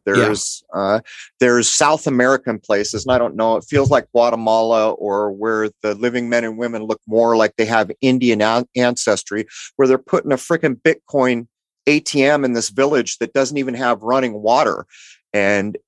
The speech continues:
there were some uprisings 'cause people were saying, "Hey, man, you cut our healthcare, you cut all these things, and now you're expecting the people to pay so many millions to put in Bitcoin. We don't want Bitcoin."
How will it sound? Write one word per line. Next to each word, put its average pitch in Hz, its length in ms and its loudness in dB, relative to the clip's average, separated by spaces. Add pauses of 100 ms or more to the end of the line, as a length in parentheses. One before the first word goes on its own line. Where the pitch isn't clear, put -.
there 120 220 2
were 113 160 -2
some 113 280 -4
uprisings 110 760 0
'cause - 180 -12
people - 240 -6
were 117 80 2
saying, 117 300 0
"Hey, 170 200 2
man, 113 360 0
you 110 100 0
cut 139 240 0
our 143 160 2
healthcare, 120 640 0
you 104 120 -4
cut 135 420 0
all 143 180 2
these 160 280 -6
things, 131 420 -2 (260)
and 110 200 -4
now 131 240 4
you're 123 240 2
expecting 135 800 -2
the 127 60 -4
people 175 460 -2
to - 100 -6
pay 117 280 2
so 139 200 0
many 139 160 2
millions 131 440 2
to - 80 -12
put 165 160 0
in 143 120 -4
Bitcoin. 123 440 0
We 117 80 0
don't 123 160 0
want 147 360 0
Bitcoin." 78 600 -6